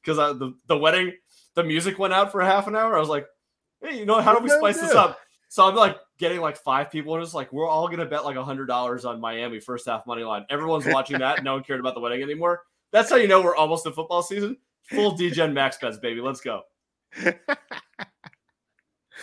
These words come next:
Speaker 2: Yeah, that's hilarious and awesome because, hey, if you're, if the D J's out on a wedding, man, what are you supposed to do?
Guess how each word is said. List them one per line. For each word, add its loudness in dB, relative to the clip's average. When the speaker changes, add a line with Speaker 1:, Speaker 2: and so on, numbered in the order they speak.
Speaker 2:
Yeah, 2
that's 0
hilarious 0
and -4
awesome -4
because, 0
hey, 0
if -8
you're, -8
if -8
the -6
D -8
J's -2
out 4
on -2
a 2
wedding, -2
man, -2
what -2
are -6
you -10
supposed -8
to -12
do? -6